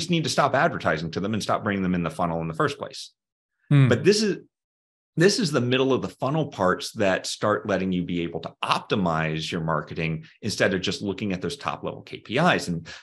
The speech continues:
Speaker 1: this is one of the issues that I have with top level K P Is, which is that they kind of hide all the stuff that makes you able to market. Like,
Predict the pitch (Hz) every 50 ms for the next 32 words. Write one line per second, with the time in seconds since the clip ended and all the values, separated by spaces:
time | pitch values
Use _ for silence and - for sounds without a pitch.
0 | _ _ 131 131 - 123 95 - 117 101 98 95 90 92 90 - 92 92 92 -
1 | 107 95 85 - 98 87 85 82 - - 107 135 170 165 117 - 92 110 196 214
2 | - - _ - 104 85 82 87 98 85 80 85 82 - 87 78 78 - - 80
3 | 69 71 78 110 123 120 110 95 - 110 98 92 90 - - 95 92 90 - -
4 | - - - - - _ _ _ _ - 120 123 123 - 135 131 113 98 - -
5 | - - - 104 123 160 160 127 113 107 107 107 104 113 110 - - _ _ _
6 | _ _ _ _ _ _ _ _ _ 113 113 117 113 123 113 107 120 110 - -
7 | - 120 117 - - 131 - 120 107 107 110 110 - - 123 113 113 110 120 127
8 | 143 151 - 220 - - - - 117 110 107 - - -